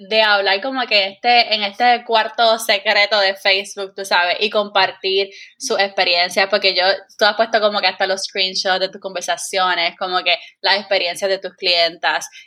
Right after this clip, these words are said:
y me gusta como que ese espacio que tú la, que le has provisto a toda tu comunidad. Así que es como que definitivamente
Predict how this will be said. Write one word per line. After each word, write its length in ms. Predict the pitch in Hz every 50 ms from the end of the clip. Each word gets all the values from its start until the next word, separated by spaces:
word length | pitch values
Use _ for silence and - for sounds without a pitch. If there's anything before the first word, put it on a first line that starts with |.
| _ _
y 140 | - 247 254
me 160 | 269 262 233 226
gusta 300 | 226 240 302 339 - 453 392
como 240 | 330 269 240 233 226
que 240 | 226 220 214 202 202
ese 160 | 208 - 285
espacio 340 | 294 285 330 320 311 - 349 277
que 100 | 254 233
tú 100 | 226 202
la, 220 | 196 196 247 - - _ _ _ _ _ _ _ _ _ _
que 80 | - 240
le 60 | 220
has 140 | 208 208 - -
provisto 880 | - 262 262 262 247 247 254 269 294 294 - - - 196 190 220 285 285 - _ _ _ _ _ _ _ _
a 260 | - 208 202 196 196
toda 380 | - 202 208 220 226 233 226 226
tu 120 | - -
comunidad. 640 | - 190 180 170 165 165 165 165 165 170 170 - - - _ _ _ _ _ _ _ _ -
Así 240 | 220 233 233 294 -
que 160 | 285 233 214
es 60 | 214
como 240 | - 277 285 294 277
que 80 | 262 233
definitivamente 1000 | 220 226 226 226 214 208 202 202 202 196 202 214 240 262 277 277 262 240 240